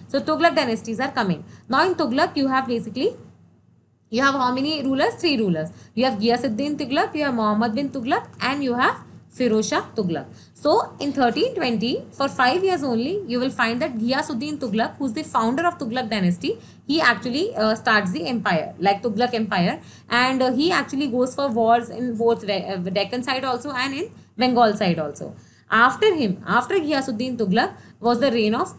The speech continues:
Muhammad bin Tughlaq. Okay, Muhammad bin Tughlaq is also called as the Mad King, and, uh, bec-, this is because he took lot of decisions which actually failed,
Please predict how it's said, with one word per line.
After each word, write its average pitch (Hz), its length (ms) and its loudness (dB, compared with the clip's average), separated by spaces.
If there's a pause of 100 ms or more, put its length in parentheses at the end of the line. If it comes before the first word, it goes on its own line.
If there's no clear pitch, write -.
Muhammad 233 560 2
bin 214 180 2
Tughlaq. 160 300 -2 (260)
Okay, 285 160 2
Muhammad 247 540 2
bin 311 160 -2
Tughlaq 277 360 0
is 330 120 -2
also 226 260 0
called 226 300 0
as 240 80 -4
the 269 100 -6
Mad 175 320 0
King, 311 220 -6 (320)
and, 233 340 2
uh, 240 80 4
bec-, - 280 -4
this 247 180 0
is 349 80 0
because 277 340 0
he 349 140 0
took 330 180 -4
lot 226 240 2
of 302 140 -4
decisions 240 400 -4
which 285 140 -8
actually 240 340 -2
failed, 220 340 -2